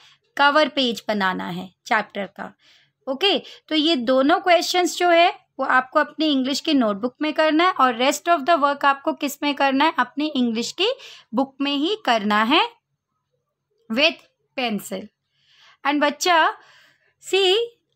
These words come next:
अ, आपको इसके साथ साथ एक काम और करना है, just write an article on importance of computer। आपको एक आर्टिकल भी लिखना है importance of computer with pictures।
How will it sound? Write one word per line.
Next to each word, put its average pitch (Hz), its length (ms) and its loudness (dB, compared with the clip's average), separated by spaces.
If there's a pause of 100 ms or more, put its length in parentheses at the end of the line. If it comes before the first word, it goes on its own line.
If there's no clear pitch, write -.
(500)
अ, 262 300 -2 (120)
आपको 349 600 0
इसके 302 300 -2
साथ 311 260 2
साथ 302 360 0 (280)
एक 269 220 -2
काम 330 160 4 (120)
और 277 200 2
करना 233 420 0
है, 285 260 0 (260)
just 320 300 0 (180)
write 262 320 2
an 381 200 2
article 254 600 0 (420)
on 277 160 0 (140)
importance 240 680 0
of 339 140 4 (200)
computer। 196 640 -6 (640)
आपको 226 200 -4
एक 320 200 0
आर्टिकल 269 520 2
भी 349 120 -2
लिखना 262 320 0
है 320 200 2
importance 254 720 0
of - 20 0 (140)
computer 233 560 -2 (120)
with 247 180 0 (160)
pictures। 185 500 -8